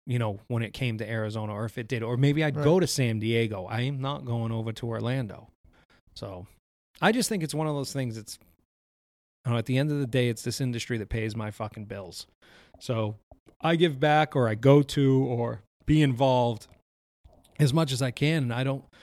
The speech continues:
Speaker 1: I don't know if it's helped out, um, as far as being at the facility I'm at. It's definitely, I know a lot more people because of it. I think one day it's better to have and not need than need and not have,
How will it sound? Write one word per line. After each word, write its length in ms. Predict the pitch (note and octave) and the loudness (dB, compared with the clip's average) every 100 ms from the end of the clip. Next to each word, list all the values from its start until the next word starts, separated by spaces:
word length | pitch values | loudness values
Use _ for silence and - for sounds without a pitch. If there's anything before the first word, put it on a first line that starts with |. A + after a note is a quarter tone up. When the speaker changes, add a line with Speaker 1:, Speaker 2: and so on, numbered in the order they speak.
| - _ _ _ _ - | -20 _ _ _ _ -4
Speaker 1:
I 60 | |
don't 140 | D#3+ F#3+ | -2 0
know 160 | D3+ | 2
if 120 | C#3+ C#3 | 0 -2
it's 180 | B2 | -4
helped 300 | - C#3 C3 | -2 -2 0
out, 300 | C3+ B2+ B2 - _ - | 0 0 -2 -8 _ -8
um, 540 | A#2 A2 A2 G#2+ A2 - _ _ _ _ _ - | -6 -6 -8 -12 -16 -20 _ _ _ _ _ -8
as 120 | A#2+ | -6
far 280 | - D3 C3+ | 0 0 0
as 300 | A#2+ - - _ _ _ _ _ _ - B2+ _ | -2 -6 -10 _ _ _ _ _ _ -20 -20 _
being 260 | D3+ D3+ D3 | 0 2 2
at 100 | C3 | -2
the 80 | A2 | -4
facility 560 | - - G3+ F#3 A#2 | -8 -4 -2 -2 -2
I'm 160 | G#2+ G#2+ | -4 -6
at. 300 | G2+ G2+ A#2+ _ _ _ _ _ _ | -8 -8 -10 _ _ _ _ _ _
It's 460 | B2+ A#2 - - - - _ _ _ _ _ _ | -4 -4 -4 -8 -8 -14 _ _ _ _ _ _
definitely, 280 | - F3+ G3 | -2 0 0
I 80 | C3 | 2
know 220 | A#2+ D#3 | 4 4
a 20 | C#3+ | 4
lot 240 | C#3 C#3+ | 2 0
more 180 | C#3 C3+ | -2 -2
people 420 | - E3+ B2+ A#2 | -2 -4 -4 -8
because 500 | A#2 A#2+ - - A2+ | -6 -8 -6 -6 -4
of 120 | A2 | -4
it. 180 | A#2+ - _ _ _ _ - | -4 -4 _ _ _ _ -4
I 100 | A2+ | 0
think 200 | B2+ A2+ | 0 0
one 240 | B2 C3 | -2 0
day 320 | C3 C3 C3 A2+ _ _ _ - | 0 0 -2 -8 _ _ _ -12
it's 140 | A2+ | 0
better 200 | G3+ A3 | 2 4
to 60 | D#3+ | 2
have 260 | D#3 D3+ | 2 2
and 100 | C#3 | 0
not 200 | B2+ C#3 | 0 0
need 260 | C3 C#3 C3 | 0 0 0
than 160 | A2 | -2
need 180 | A2+ B2 | -2 -2
and 100 | A#2 | -2
not 220 | A2 G#2 | -2 -4
have, 400 | F#2+ G2 D#2 - | -6 -10 -10 -16